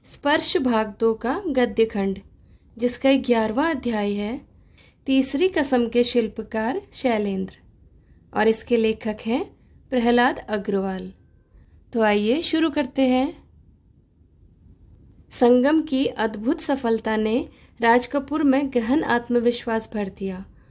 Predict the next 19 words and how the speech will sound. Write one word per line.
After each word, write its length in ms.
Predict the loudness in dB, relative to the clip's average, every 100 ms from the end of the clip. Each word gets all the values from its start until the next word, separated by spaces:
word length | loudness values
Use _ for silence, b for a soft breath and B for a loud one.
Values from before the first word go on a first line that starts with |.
| -2
और 200 | 2 4
उसने 380 | 4 0 2 0
एक 300 | 6 4 4
साथ 280 | -4 -4 -6 -8 -4
चार 300 | -2 0 -2
फिल्मों 400 | -2 0 0 -2
के 220 | 0 2
निर्माण 420 | 4 2 -2 -4
की 200 | -6 -4
घोषणा 440 | 2 2 2 -4
की, 300 | -4 -6 -6 -8 _ _ _ _ _ _
मेरा 300 | 2 4 6
नाम 280 | 4 4 2
जोकर, 520 | 0 -2 -2 -4 -4 -8 _ _ -14 0
अजंता, 640 | 2 4 2 0 -4 -4 -8 _ _ -20 -16 0
मैं 220 | 4 4
और 220 | 4 2 2
मेरा 300 | 0 0 -4
दोस्त 560 | -4 -4 -6 -10 -18